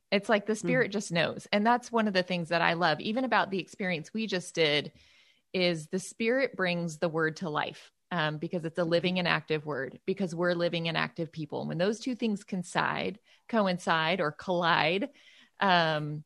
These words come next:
Speaker 1: in the most positive way, it brings something new. And I feel like that's the same thing when you're praying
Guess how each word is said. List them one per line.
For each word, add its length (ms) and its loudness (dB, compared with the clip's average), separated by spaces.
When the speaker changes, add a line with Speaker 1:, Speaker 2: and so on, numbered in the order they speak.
Speaker 1:
in 100 2
the 80 0
most 220 2
positive 480 0
way, 380 6
it 280 -2
brings 640 -4
something 520 2
new. 400 0
And 440 4
I 140 2
feel 180 0
like 200 2
that's 200 0
the 100 -4
same 240 -2
thing 200 -2
when 160 -2
you're 140 -2
praying 640 -4